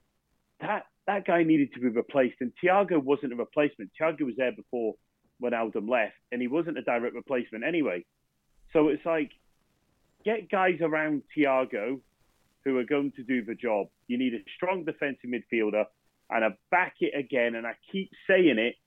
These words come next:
get Trent in the midfield, because unlike you guys,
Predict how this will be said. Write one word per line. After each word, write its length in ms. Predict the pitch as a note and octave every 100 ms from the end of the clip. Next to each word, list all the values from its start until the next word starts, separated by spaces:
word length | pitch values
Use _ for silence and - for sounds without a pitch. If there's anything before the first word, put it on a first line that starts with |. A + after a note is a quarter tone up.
| _ _
get 220 | D3 -
Trent 320 | - D3+ C#3+
in 80 | C#3
the 80 | C3+
midfield, 540 | B2+ A2 - A#2 G#2
because 260 | - - B2+ - _ _ _ _ _
unlike 320 | C#3+ D#3+ D3
you 200 | C#3 C#3
guys, 380 | A#2+ A2+ A#2 B2+